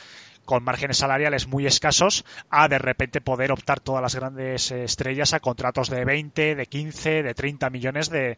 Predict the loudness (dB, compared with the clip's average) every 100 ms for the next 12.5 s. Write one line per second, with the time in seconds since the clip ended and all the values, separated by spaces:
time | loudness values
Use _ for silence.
0 | -10 -20 -20 -20 -10 -2 4 4 4 0
1 | 2 4 4 4 2 2 4 4 4 4
2 | 2 2 2 2 2 2 0 -2 -4 -6
3 | -4 -2 2 2 0 -6 -10 -2 0 2
4 | 2 0 0 -2 0 0 0 -2 -2 -2
5 | -2 -2 0 0 -2 -2 -2 -2 -2 -4
6 | -4 -2 -4 -6 -18 -8 2 2 4 4
7 | 4 2 4 4 2 0 -2 0 0 0
8 | 0 0 -2 -4 -4 -2 0 0 0 -4
9 | -12 -8 0 2 2 -2 -4 -4 -4 -4
10 | -6 -6 -4 -6 -6 -2 2 2 2 -2
11 | -2 -2 -2 -4 0 0 2 0 0 -2
12 | -2 0 2 2